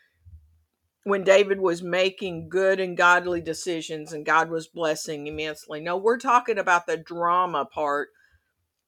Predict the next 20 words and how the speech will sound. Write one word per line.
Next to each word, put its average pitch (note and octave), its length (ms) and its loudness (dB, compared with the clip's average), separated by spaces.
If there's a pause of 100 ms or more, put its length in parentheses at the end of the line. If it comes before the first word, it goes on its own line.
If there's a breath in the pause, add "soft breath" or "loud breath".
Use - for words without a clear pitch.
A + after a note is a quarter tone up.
(360)
of B3 220 6
King G3+ 240 -2
David's D#3+ 400 0
household, F3 720 -2
where E3+ 460 0 (1200)
one G#3 240 2
of A3+ 80 -6
his A3+ 200 0
sons, D3+ 420 -4 (100)
Amnon, E3 480 -6 (1800)
gets F#3 260 -4
filled A#3 460 6
with F3+ 240 -6
lust F#3 580 -2
over E3+ 600 -2 (440)
David's F#3 460 -4
gorgeous F#3+ 640 -4 (420)
virgin F3+ 340 0
daughter, D3+ 520 -2 (280)
Tamar, D#3 580 -4